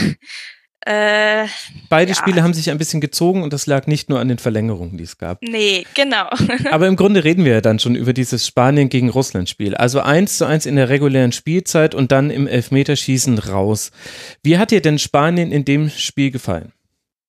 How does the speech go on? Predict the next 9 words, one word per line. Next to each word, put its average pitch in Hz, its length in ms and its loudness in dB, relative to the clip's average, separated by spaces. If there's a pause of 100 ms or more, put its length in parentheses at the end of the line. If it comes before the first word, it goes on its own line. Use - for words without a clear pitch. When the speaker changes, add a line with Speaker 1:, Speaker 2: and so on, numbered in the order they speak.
(1000)
Speaker 1:
Also 214 680 -2
<laughs> - 520 -4
zusammenfassend 233 1160 -4
würde 208 180 -8
ich 196 100 -12
sagen, 214 460 -6
das - 160 -16
ist - 180 -20
das - 160 -14